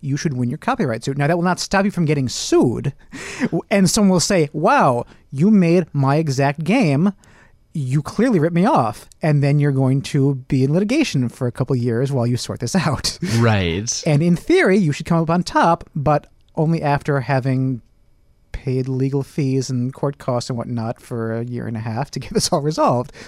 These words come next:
Speaker 1: So, um, there's, I don't know what to <laughs> say about that.
Speaker 2: Yes, so even if
Speaker 1: other
Speaker 2: they
Speaker 1: than
Speaker 2: don't
Speaker 1: be
Speaker 2: take your
Speaker 1: careful.
Speaker 2: house, they still may take quite a lot of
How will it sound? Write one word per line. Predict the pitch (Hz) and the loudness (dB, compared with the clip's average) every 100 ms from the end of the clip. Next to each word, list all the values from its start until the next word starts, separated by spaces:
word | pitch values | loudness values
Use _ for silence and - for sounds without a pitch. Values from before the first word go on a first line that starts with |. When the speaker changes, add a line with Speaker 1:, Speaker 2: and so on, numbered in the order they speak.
| 175 | -10
Speaker 1:
So, | 156 190 160 156 208 _ - - | -2 2 4 4 2 _ -20 -14
um, | 120 117 117 123 120 _ _ - - - | -8 -6 -4 -6 -8 _ _ -20 -14 -6
there's, | 139 127 - | -4 -4 -4
I | 117 | -6
don't | 135 | -4
know | 127 | -4
what | 110 - | -4 -6
to | - | -6
<laughs> | - | -2
say | 247 | 0
about | 226 165 123 | 0 0 -2
that. | 127 | 0
Speaker 2:
Yes, | 113 82 - | -2 -2 -6
so | - 139 | -2 0
even | 180 175 | 2 2
if | 165 | 2
Speaker 1:
other | 143 | 4
Speaker 2:
they | |
Speaker 1:
than | 143 | 4
Speaker 2:
don't | 131 123 | 2 2
Speaker 1:
be | 135 | 2
Speaker 2:
take | |
your | 131 117 | 2 2
Speaker 1:
careful. | 101 - | 2 0
Speaker 2:
house, | 127 110 98 | 2 2 2
they | - 107 | 2 0
still | 104 - 113 | 2 2 2
may | 107 98 | 4 2
take | - 110 95 - - | 2 0 0 -4 -10
quite | - 92 | -2 0
a | 90 | 0
lot | 80 76 | 0 -2
of | 80 - | -4 -6